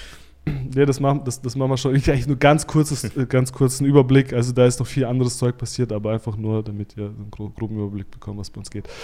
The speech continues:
Speaker 1: Äh, dann kam die Anlieferbeschränkung, die gab's ja zweimal, aber ich rede jetzt, äh, von der zweiten, nämlich die, die im Mai war. Und da muss man aber auch sagen, wir waren zu naiv davor. Wir waren zu naiv. Wir haben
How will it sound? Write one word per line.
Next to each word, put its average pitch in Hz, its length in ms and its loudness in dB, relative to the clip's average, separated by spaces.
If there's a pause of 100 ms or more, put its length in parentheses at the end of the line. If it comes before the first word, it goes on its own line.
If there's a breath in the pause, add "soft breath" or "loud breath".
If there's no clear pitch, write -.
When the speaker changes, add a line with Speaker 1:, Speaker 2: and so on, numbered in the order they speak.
(200 loud breath)
Speaker 1:
Äh, 120 420 2
dann 123 240 2
kam 165 200 4
die 147 140 4
Anlieferbeschränkung, 165 640 2
die 131 60 -2
gab's 131 240 2
ja 131 80 0
zweimal, 160 480 2
aber 117 200 2
ich 113 120 -4
rede 127 220 0
jetzt, - 160 -6 (400 loud breath)
äh, 110 180 0
von 117 260 -4
der 110 300 -2
zweiten, 135 480 2
nämlich 117 340 -2
die, 120 160 -8
die 113 280 -6
im 107 180 -6
Mai 135 300 0
war. 151 260 4 (320 loud breath)
Und 127 300 4
da 139 40 10
muss 160 220 8
man 202 120 4
aber 175 120 6
auch 202 140 6
sagen, 180 320 4
wir 175 120 2
waren 190 200 6
zu 196 160 0
naiv 190 340 0
davor. 104 460 -2
Wir 131 120 2
waren 143 140 4
zu 147 160 -4
naiv. 170 440 0
Wir 135 180 2
haben 147 400 2